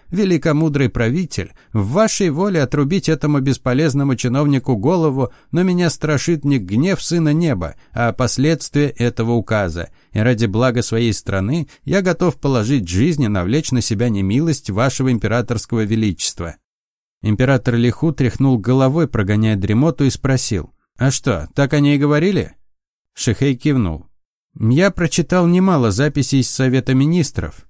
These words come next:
Почти каждое решение императора хоть у кого-то да вызывало недовольство. Даже если недовольных не было, несколько министров все равно делали вид, что против. Это было нужно для того, чтобы показать их работу императору,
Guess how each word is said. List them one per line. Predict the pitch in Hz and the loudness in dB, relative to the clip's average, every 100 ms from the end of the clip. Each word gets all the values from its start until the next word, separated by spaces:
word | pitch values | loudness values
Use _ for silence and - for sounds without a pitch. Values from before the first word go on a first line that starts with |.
| - | -4
Почти | 120 - 220 | -2 -2 -4
каждое | 202 202 196 165 175 | -2 0 0 2 2
решение | 160 - 165 143 127 | 2 2 2 2 2
императора | 127 135 151 147 | 0 0 0 -2
хоть | 135 139 131 | 0 -2 -2
у | |
кого-то | 135 113 117 160 196 | -2 0 0 0 -2
да | 175 | -2
вызывало | 170 147 180 190 113 | 0 2 2 2 2
недовольство. | 104 95 98 95 82 - 87 - _ 113 | 0 0 -2 -2 -4 -6 -10 -12 _ 0
Даже | 120 117 | 0 2
если | 127 117 120 | 0 0 0
недовольных | 120 120 123 123 110 - | 2 0 2 2 0 0
не | 110 135 | 0 2
было, | 151 139 - - | 0 -2 -6 -4
несколько | 147 185 185 156 151 | -2 0 0 0 2
министров | 131 139 170 170 165 | 2 2 0 -2 -2
все | - 143 | 0 0
равно | 139 - 113 | 2 2 0
делали | 110 107 101 | 0 0 0
вид, | 98 139 160 | 0 0 -2
что | - 151 | -4 -4
против. | - 143 - - - - _ - | 0 -2 -2 -10 -18 -20 _ -2
Это | 123 131 | 0 0
было | 117 127 | 0 2
нужно | 127 123 120 | 2 2 2
для | 117 120 | 0 0
того, | 127 143 170 | 0 0 0
чтобы | 165 151 | 0 -2
показать | 135 127 120 117 151 143 | -2 -2 0 2 0 -2
их | - | -2
работу | 135 117 143 151 156 | 0 0 0 0 0
императору, | 143 170 170 - 90 82 | 0 0 0 0 -2 -4